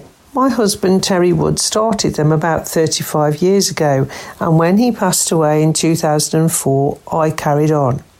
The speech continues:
We all found the covid pandemic crisis difficult because the dances are such a big part of our lives. It's not just the physical activity,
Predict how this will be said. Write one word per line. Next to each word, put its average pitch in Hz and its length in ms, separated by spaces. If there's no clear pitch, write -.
We 190 140
all 277 300
found 180 400
the 170 60
covid 180 440
pandemic 160 560
crisis 165 520
difficult - 720
because 196 340
the 196 80
dances 196 600
are - 20
such - 340
a 220 60
big 214 320
part 202 400
of 160 80
our 165 160
lives. 147 600
It's 202 220
not 392 220
just - 260
the 196 60
physical 202 520
activity, 156 800